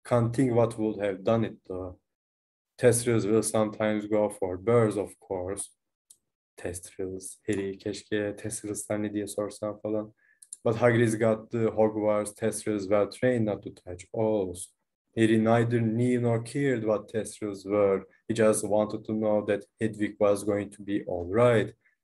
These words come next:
Professor McGonagall, however, looked sharply at Harry and said, "Do you know how far this owl's traveled, Potter?" "Uh," said Harry, "from London, I think." He met her eyes briefly and knew that she understood London to mean number twelve,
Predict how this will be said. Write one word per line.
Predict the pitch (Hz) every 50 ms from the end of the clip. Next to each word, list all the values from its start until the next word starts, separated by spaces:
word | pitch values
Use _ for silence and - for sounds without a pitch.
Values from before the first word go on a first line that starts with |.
| _ _ _ _
Professor | - 117 107 107 110 113 117
McGonagall, | 117 120 117 120 120 135 127 123 113 113 110 98
however, | 98 101 98 101 98 98 98 98 95
looked | 95 95 101 101 98 98 -
sharply | - - - 123 123 117 117 107 107
at | 107 107 - -
Harry | 104 104 101
and | 101 98 98
said, | 95 - - 98 95 95 92 - _ _ _ _ _
"Do | 120
you | 117 117 117
know | 117 120 120 113
how | 117 120 117 110 117 -
far | - 117 117 117 117
this | 120 117 120 - -
owl's | - 117 113 117 117 113 117 -
traveled, | - 117 113 113 120 120 117 117 120 - -
Potter?" | - 113 113 - 123 120 113 120 120 - _ _ _ _ _ _ _
"Uh," | 107 98 101
said | 95 - 107 95 - -
Harry, | 110 104 98 98 98 98 -
"from | - - 107 101 101 101 101
London, | 101 104 107 110 113 113 117 117 117 117
I | 117 120 117 117 -
think." | 117 117 117 113 117 - - _ _ _ _ _ _ _ _ _ _ _ _ _
He | _ 113 113
met | 120 123 120 120
her | 120 117 120
eyes | 120 117 113 110
briefly | 107 117 113 127 131 123 110 117 117 117 113
and | 110 107 104 104
knew | 104 104 104 101 95
that | 101 101 98
she | - - - 104
understood | 98 95 95 95 98 95 - - 101 95
London | 95 85 98 101 104 101 101 98 98 98 98 98
to | - - -
mean | 101 98 98 101 98 98 98 - _
number | 104 101 95 95 95 98 95
twelve, | - - - 98 101 98 98 101 98